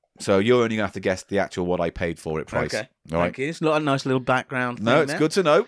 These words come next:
Speaker 1: You, there are questions available for you to ask.
Speaker 2: Paul, one day, let me teach you, like,
Speaker 1: Poker
Speaker 2: poker.
Speaker 1: dice. All right.
Speaker 2: No, just basic poker, yeah?
Speaker 1: Well, I think I
Speaker 2: No, I
Speaker 1: know
Speaker 2: think it
Speaker 1: enough,
Speaker 2: would,
Speaker 1: 'cause
Speaker 2: it,
Speaker 1: I obviously won you
Speaker 2: you
Speaker 1: then.
Speaker 2: d-,
Speaker 1: I
Speaker 2: you,
Speaker 1: beat you then,
Speaker 2: you
Speaker 1: didn't
Speaker 2: d-,
Speaker 1: I? So
Speaker 2: no.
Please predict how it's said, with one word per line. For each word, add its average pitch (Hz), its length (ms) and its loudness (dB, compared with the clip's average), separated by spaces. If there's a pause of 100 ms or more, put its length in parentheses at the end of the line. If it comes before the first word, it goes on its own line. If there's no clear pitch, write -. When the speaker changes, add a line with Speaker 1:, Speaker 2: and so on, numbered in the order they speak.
(180)
Speaker 1:
You, 160 200 -16
there 170 140 0
are 185 160 6
questions 175 500 -4
available 165 580 0
for - 120 -4
you 151 200 0
to 160 180 0
ask. 139 360 -2 (220)
Speaker 2:
Paul, 202 320 6
one 202 280 4
day, 117 220 4
let 127 140 0
me 139 80 -4
teach 135 340 -4
you, 101 240 -4
like, 92 240 -4 (400)
Speaker 1:
Poker 101 300 0
Speaker 2:
poker. 147 60 0
Speaker 1:
dice. 78 320 -2
All 147 120 0
right. 113 200 0 (200)
Speaker 2:
No, 151 180 2
just 170 220 -6 (320)
basic 156 460 2
poker, 120 340 -2
yeah? 82 200 -6
Speaker 1:
Well, 220 380 6 (100)
I 226 260 0
think 220 260 -8
I - 60 -2
Speaker 2:
No, - 80 8
I 240 100 10
Speaker 1:
know 165 80 6
Speaker 2:
think 156 100 4
it 151 40 4
Speaker 1:
enough, 127 100 4
Speaker 2:
would, 127 100 0
Speaker 1:
'cause - 340 0
Speaker 2:
it, 196 40 8
Speaker 1:
I 196 80 6
obviously 202 320 2
won 170 200 -2
you 160 80 4
Speaker 2:
you 147 40 6
Speaker 1:
then. 147 180 6
Speaker 2:
d-, 117 60 2
Speaker 1:
I 123 40 4
Speaker 2:
you, 170 100 2
Speaker 1:
beat 175 140 4
you 143 80 2
then, 156 180 4
Speaker 2:
you 160 60 0
Speaker 1:
didn't 165 160 2
Speaker 2:
d-, 139 60 0
Speaker 1:
I? 104 140 0 (220)
So - 180 2
Speaker 2:
no. 143 60 6